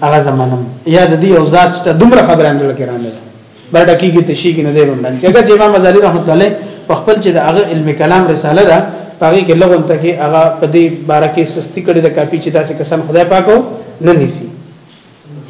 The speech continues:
نو یا خو به داسې جواب کوي چې بالکل انما سره چې دلته کومه توحید مسله ده دومره واضحه ده چې من شأنه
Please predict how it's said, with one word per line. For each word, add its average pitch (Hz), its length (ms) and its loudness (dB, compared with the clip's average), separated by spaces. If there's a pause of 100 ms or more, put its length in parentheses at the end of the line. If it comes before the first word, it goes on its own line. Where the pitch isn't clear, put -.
(580)
نو 165 100 4
یا 254 160 6
خو 226 80 4
به 180 200 2 (120)
داسې 226 160 2 (100)
جواب 185 320 6
کوي 202 140 2
چې 165 180 -2
بالکل 208 320 2 (1120)
انما 170 400 4 (300)
سره 165 200 2
چې 156 120 -2
دلته 196 240 2
کومه 160 180 2 (100)
توحید 147 320 0
مسله 170 280 0
ده 180 140 4
دومره 180 240 4
واضحه 165 320 2
ده 170 140 4 (320)
چې - 160 -4
من 165 180 4
شأنه 185 380 2